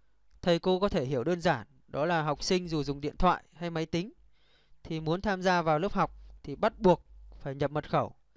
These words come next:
Và mật khẩu này có thể thầy cô đặt cho dễ nhớ, hoặc là hệ thống sẽ tự random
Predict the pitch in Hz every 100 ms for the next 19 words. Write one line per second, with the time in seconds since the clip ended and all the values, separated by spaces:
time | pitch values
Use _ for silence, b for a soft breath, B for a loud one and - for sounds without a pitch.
0 | _ _ _ - b b b 170 175 175
1 | 165 135 165 165 143 - - - 139 151
2 | 143 170 165 170 - - 165 175 185 170
3 | 220 339 - _ _ _ - - 170 -
4 | 156 165 156 170 160 196 208 208 160 175
5 | 175 185 185